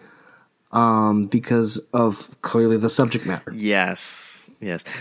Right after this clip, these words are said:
Speaker 2: Like, I'll put it this way. There are films that I love, but I don't like the way they leave me feeling. <laughs> Um, but The
Speaker 1: Mm-hmm.
Speaker 2: Last Jedi is the kind of film where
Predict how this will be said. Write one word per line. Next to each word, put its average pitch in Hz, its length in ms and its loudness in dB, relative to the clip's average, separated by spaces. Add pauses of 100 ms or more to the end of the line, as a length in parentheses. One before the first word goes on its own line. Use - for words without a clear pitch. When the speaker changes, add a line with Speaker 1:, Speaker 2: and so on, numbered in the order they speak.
(100)
Speaker 2:
Like, 123 140 4
I'll 131 100 6
put 160 180 -2
it 135 100 0
this - 200 -4
way. 92 100 -2
There 123 260 0
are 143 60 -2
films 113 460 -4
that 110 140 -4
I 90 120 -2
love, 90 560 -4 (440)
but 113 140 0
I 87 160 -2 (160)
don't 123 320 0
like 107 280 -2
the 98 120 -2
way 98 240 -2
they 87 160 -2
leave 92 360 -4
me 90 120 -4
feeling. 87 640 -4 (360)
<laughs> 120 140 -2 (600)
Um, 107 400 4
but 123 100 2
The 139 60 2
Speaker 1:
Mm-hmm. 143 80 2
Speaker 2:
Last 180 260 -4
Jedi 131 200 0
is 117 120 -2
the 117 80 -4
kind 117 160 -4
of 117 80 -6
film 131 300 -8
where - 280 -2